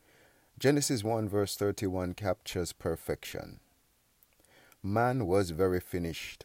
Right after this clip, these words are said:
from creation. Calvary Christ slam dunk of redemption,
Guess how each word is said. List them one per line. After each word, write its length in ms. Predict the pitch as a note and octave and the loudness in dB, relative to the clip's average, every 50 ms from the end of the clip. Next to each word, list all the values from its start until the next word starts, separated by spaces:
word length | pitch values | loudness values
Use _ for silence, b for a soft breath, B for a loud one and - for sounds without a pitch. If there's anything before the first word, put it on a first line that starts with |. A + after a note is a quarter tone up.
| - _ | -20 _
from 300 | - - F2+ E2+ D#2+ E2 | -10 -6 -4 -4 -4 -6
creation. 760 | - - D#2+ D#2+ E2 D2+ C2+ - - - - - E2+ - - - _ _ _ _ _ _ _ _ _ _ _ _ _ _ B B B B B B B B B | -6 -6 -4 -2 -2 -2 -4 -6 -8 -10 -10 -10 -12 -16 -20 -20 _ _ _ _ _ _ _ _ _ _ _ _ _ _ B B B B B B B B B
Calvary 540 | - - - G2 F#2+ F#2 E2+ F#2+ F2+ F#2 F#2+ | -4 2 4 4 4 4 2 0 0 0 -2
Christ 440 | - - - A2 G#2 G#2 G#2+ - - | -2 -4 -4 -2 -2 -2 -2 -4 -4
slam 440 | - - G#2+ F#2 E2 D#2+ D#2 D#2 D2 | -6 -4 -2 -2 -2 -2 -2 -6 -6
dunk 300 | - G2 G2+ G#2 G2+ - | -4 -4 -4 -4 -4 -4
of 180 | G2 F2+ - - | -6 -6 -4 -4
redemption, 800 | D#2+ D2 C#2+ F2+ F#2 F#2 F2 - - - C#2+ B1 - - - | -6 -2 0 -2 -2 -2 -4 -6 -6 -6 -6 -8 -10 -14 -18